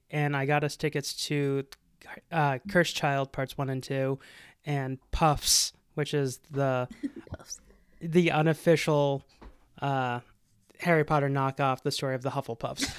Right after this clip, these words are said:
Speaker 1: <laughs> And, and, uh, the hotel, I, I basically had her pick it.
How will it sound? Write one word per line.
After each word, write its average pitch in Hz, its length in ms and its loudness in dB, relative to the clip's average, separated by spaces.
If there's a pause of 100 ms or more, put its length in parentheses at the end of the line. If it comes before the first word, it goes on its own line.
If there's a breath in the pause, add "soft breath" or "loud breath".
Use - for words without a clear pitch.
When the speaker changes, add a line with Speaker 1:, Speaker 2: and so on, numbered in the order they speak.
(100)
Speaker 1:
<laughs> - 180 -12
And, 175 440 10 (1120 loud breath)
and, 175 480 10 (100)
uh, 165 400 8 (580)
the 180 140 8
hotel, 180 580 6
I, 170 320 6
I 156 220 4
basically 151 720 0 (140)
had 151 260 2
her 143 180 0
pick - 300 -6
it. 139 260 -8